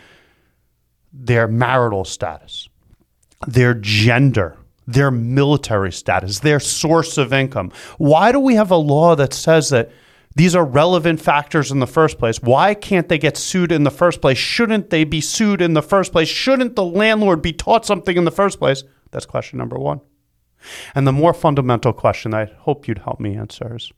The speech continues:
landlords, why do you care? No, like, seriously, why do you care? Don't you just wanna pay your bills? Isn't the whole reason that you have the tenant in the first place because you can't make ends meet without the tenant? You're not getting rich off this tenant. Like,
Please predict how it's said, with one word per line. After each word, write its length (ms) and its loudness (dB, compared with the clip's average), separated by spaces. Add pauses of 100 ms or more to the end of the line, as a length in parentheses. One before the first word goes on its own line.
(760)
landlords, 540 2
why 240 -4
do 80 0
you 80 -2
care? 500 0 (1160)
No, 140 2
like, 240 2
seriously, 560 2
why 380 0
do 40 -2
you 60 -4
care? 240 2
Don't 420 -2
you 140 0
just 300 -2
wanna 240 4
pay 280 0
your 240 2
bills? 460 2
Isn't 320 -2
the 80 -10
whole 320 0
reason 380 -2
that 80 -4
you 80 2
have 160 4
the 80 -4
tenant 320 -2
in 80 2
the 80 0
first 260 0
place 260 -2 (380)
because 420 0
you 140 2
can't 340 0
make 300 2
ends 300 2
meet 180 4
without 440 0
the 60 0
tenant? 380 0
You're 100 2
not 240 0
getting 280 2
rich 240 0
off 180 2
this 180 -2
tenant. 380 0
Like, 220 2